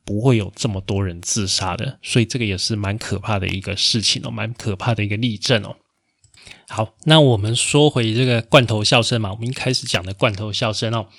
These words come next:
罐头笑声其实它也是有它的历史哦。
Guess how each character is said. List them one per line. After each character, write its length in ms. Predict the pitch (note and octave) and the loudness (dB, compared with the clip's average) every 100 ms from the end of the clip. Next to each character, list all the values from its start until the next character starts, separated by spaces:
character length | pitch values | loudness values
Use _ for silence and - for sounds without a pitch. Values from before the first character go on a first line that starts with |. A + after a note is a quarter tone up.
| - - - _ | -20 -20 -20 _
罐 140 | A3+ F#3+ | 0 4
头 160 | D#3 | 4
笑 180 | D3+ D#3+ | 6 6
声 240 | C#3+ D3 | 6 4
其 240 | D#3 - B2 | 4 2 4
实 160 | B2 | 2
它 160 | A#2+ B2+ | 4 6
也 140 | B2+ | 6
是 160 | F#2 B2 | 4 2
有 160 | A2+ F#2 | 0 0
它 160 | A2 | -2
的 100 | A2 | 0
历 240 | G#2+ C#3 A#2 | 2 2 4
史 300 | - - - | 2 0 -4
哦。 140 | - | -10